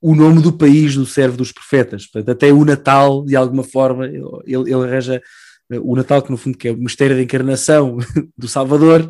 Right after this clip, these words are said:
não é? De, de Jesus, eh, até aí ele consegue arranjar uma associação remota, se quiserem, ao, ao, ao, ao islamismo, à religião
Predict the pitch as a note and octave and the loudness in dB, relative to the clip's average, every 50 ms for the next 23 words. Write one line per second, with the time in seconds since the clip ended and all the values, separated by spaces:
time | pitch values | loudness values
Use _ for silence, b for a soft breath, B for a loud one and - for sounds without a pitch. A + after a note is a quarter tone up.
0 | D#3 C3 C#3+ C3+ C3 D3 D#3 C#3+ B2+ B2+ B2 B2 _ B B B B B B B | -6 -6 -4 -6 -6 -10 -14 -18 -20 -20 -20 -20 _ B B B B B B B
1 | - C3+ C3 C3 B2+ C3 C3+ D3 D#3 E3 D#3+ D#3+ B B B B B B B B | -14 -10 -10 -8 -6 -4 -2 -2 -2 -2 -4 -8 B B B B B B B B
2 | - C#3 C#3 C#3+ - B2+ - - C#3+ C#3+ C#3 C#3+ D3+ D3+ C#3+ C#3 D3+ C#3+ C3+ - | -8 -6 -6 -4 -6 -4 0 2 2 4 4 4 2 2 2 0 -2 -8 -6 -4
3 | D3 C#3 C#3 C3+ C3 C3 C3+ C#3 C3+ C3+ C3+ C3+ B2+ A#2+ - - - - - B2+ | -4 -4 -2 -4 -4 -4 -4 -4 -4 -4 -6 -8 -8 -10 -12 -16 -16 -12 -12 -12
4 | - - C3+ C3 B2+ A#2 A#2 A#2+ B2 A#2+ A#2+ A#2+ A#2+ - A#2+ A2+ - _ A2+ G#2+ | -10 -10 -10 -10 -10 -10 -12 -12 -10 -8 -8 -10 -10 -12 -16 -16 -14 _ -14 -12
5 | A2 A#2 A#2 A2+ A2+ A2+ A2 - _ _ A#2+ G#2+ G#2 G2 G2 F#2+ F#2 F#2+ G#2+ _ | -10 -12 -12 -12 -12 -16 -18 -20 _ _ -14 -12 -12 -12 -12 -14 -16 -18 -20 _
6 | _ _ _ _ _ _ _ _ _ _ _ _ _ _ _ _ _ G2+ G#2+ G#2 | _ _ _ _ _ _ _ _ _ _ _ _ _ _ _ _ _ -10 -8 -8
7 | G2+ G#2+ - - F2+ - - - F#2 G2 G2+ F#2 G2+ G#2 G#2+ A2+ B2 B2+ C3+ D3+ | -8 -10 -14 -16 -20 -20 -18 -16 -14 -14 -14 -12 -10 -10 -8 -8 -8 -10 -10 -16
8 | D#3 D#3+ B B B B B B B - F2+ - - A2+ A#2 G#2+ G2+ B2 A2 A2+ | -18 _ B B B B B B B -16 -14 -10 -6 -6 -6 -4 -4 -4 -4 -4
9 | A2 - | -8 -10